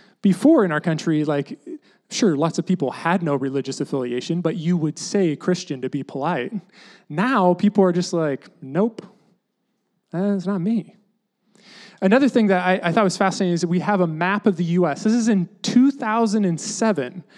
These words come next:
and these are a number of people, um, and this one's a little different. This isn't Christians in general, but these are white Christians. So people identify as white and Christian, and you can see, uh, the green ones are, it's less than fifty percent,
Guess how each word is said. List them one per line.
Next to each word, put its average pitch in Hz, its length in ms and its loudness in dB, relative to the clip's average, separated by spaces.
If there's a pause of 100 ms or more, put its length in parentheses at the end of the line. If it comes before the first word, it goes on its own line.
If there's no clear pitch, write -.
(220)
and 196 120 2
these 214 140 4
are 190 60 6
a 180 40 2
number 240 460 4
of 185 340 0
people, 160 680 2
um, 156 280 -2
and 180 140 2
this 247 140 2
one's 240 140 2
a 196 40 4
little 190 180 2
different. 160 280 -2
This 175 100 0
isn't 180 180 -2
Christians 190 420 -2
in 160 140 0
general, 160 320 0
but 170 140 -2
these 185 160 -2
are 160 100 2
white 160 460 -2
Christians. - 720 -8 (300)
So - 100 -20
people 190 180 4
identify 208 420 2
as 190 120 2
white 180 200 0
and 156 100 -8
Christian, 156 540 -4 (380)
and 185 120 2
you 220 120 6
can 220 160 2
see, 220 540 2
uh, 180 200 2
the 175 160 0
green 214 500 2
ones 180 300 2
are, 170 80 0
it's 160 160 -6
less 175 340 -2
than 185 120 0
fifty 180 300 -2
percent, 156 440 -6